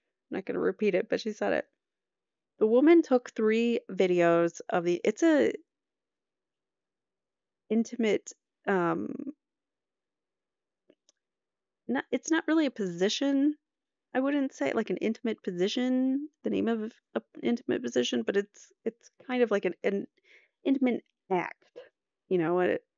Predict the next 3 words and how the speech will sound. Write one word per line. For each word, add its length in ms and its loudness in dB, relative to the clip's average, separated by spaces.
S 180 -6
E 380 -2
act, 480 -10